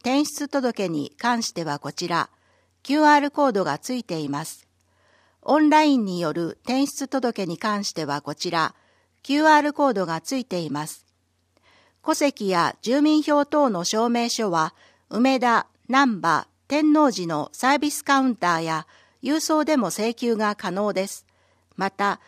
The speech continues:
マイナンバーカードをお持ちの方は、コンビニでの発行も可能です。詳しくは、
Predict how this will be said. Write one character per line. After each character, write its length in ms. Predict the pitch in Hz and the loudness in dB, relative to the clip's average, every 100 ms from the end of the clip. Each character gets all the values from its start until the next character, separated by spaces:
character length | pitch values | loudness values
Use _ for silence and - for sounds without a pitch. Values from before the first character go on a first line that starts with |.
| _ _ | _ _
マ 140 | 208 277 | 2 4
イ 60 | |
ナ 160 | 302 311 | 6 6
ン 80 | 285 | 6
バ 180 | 302 | 4
ー 20 | 294 | 4
カ 220 | 311 294 | 4 4
ー 40 | |
ド 180 | 214 185 | 2 2
を 100 | 170 | 0
お 40 | |
持 140 | 180 247 | 0 -2
ち 140 | 240 | -2
の 100 | 247 | -2
方 300 | 233 226 220 | -2 0 0
は、 240 | 160 147 - _ _ - | 2 -2 -6 _ _ 0
コ 160 | 262 | 4
ン 80 | 294 | 4
ビ 120 | 302 | 4
ニ 140 | 294 277 | 4 4
で 100 | 269 | 2
の 140 | 190 | 0
発 220 | 202 180 - | -4 -8 -2
行 180 | 240 | 0
も 160 | 226 220 | 0 -2
可 180 | - 190 | -4 -6
能 200 | 202 190 | -4 -4
で 140 | 180 | -4
す。 180 | 196 - _ _ _ _ _ _ - | -8 -14 _ _ _ _ _ _ -2
詳 220 | 254 311 | 4 4
し 120 | 330 | 4
く 120 | - 196 | -2 -2
は、 260 | 170 160 | 0 -2